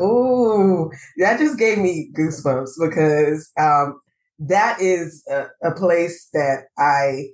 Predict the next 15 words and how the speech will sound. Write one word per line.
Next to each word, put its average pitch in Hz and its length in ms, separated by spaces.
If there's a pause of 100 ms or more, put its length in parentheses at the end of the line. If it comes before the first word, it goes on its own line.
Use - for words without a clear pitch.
(460)
I'm 226 240
still 196 480
figuring 160 600
out 147 320
how 156 280 (100)
to 160 120
navigate, 143 720 (160)
i-, 160 60
i-, 143 260 (100)
if 185 180
I 170 120
can 165 200
be 151 340
transp-, 160 580 (100)
transparent. 151 720